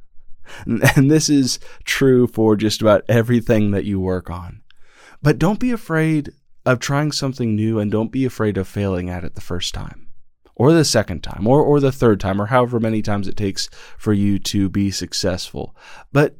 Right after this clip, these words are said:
don't be afraid of trying something new, and don't be afraid of messing something up,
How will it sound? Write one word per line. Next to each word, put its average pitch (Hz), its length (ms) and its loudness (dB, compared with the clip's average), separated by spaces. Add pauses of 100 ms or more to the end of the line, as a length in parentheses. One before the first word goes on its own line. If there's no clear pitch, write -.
(100)
don't 160 200 0
be 247 120 -2
afraid 180 360 -2
of 139 200 -2
trying 120 360 0
something 107 380 -2
new, 127 240 2
and 107 200 -2
don't 117 220 2
be 135 120 0
afraid 113 380 -2
of 98 100 -2
messing 95 360 -4
something 95 420 -6
up, 85 280 -14